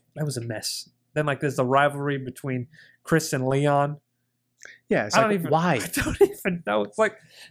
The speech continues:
Speaker 1: this terrible soap opera that was happening.
Speaker 2: It's like, why are you guys against each other? You're fighting, you're fighting the same thing.
Speaker 1: <laughs>
Speaker 2: I was like,
Speaker 1: I know,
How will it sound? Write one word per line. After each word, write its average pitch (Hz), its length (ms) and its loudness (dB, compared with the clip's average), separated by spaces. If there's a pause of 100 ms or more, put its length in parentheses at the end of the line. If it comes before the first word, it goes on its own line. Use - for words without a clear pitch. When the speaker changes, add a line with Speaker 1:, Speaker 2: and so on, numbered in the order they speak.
Speaker 1:
this 170 200 0
terrible 208 500 4
soap 180 400 2
opera 120 320 0
that 123 140 0
was 120 160 -2
happening. 123 480 -4 (120)
Speaker 2:
It's 165 120 -4
like, 151 100 2
why 160 140 4
are 180 40 4
you 202 120 2
guys 196 200 2
against 170 420 -2
each 135 140 0
other? 92 320 -2
You're 113 140 -4
fighting, 160 760 -2 (760)
you're - 120 -16 (140)
fighting 269 220 4
the 254 100 -4
same 294 380 4
thing. 320 340 4 (180)
Speaker 1:
<laughs> - 0 -
Speaker 2:
I 170 140 4
was 151 140 0
like, 143 160 -2 (1600)
Speaker 1:
I 311 100 4
know, 302 300 0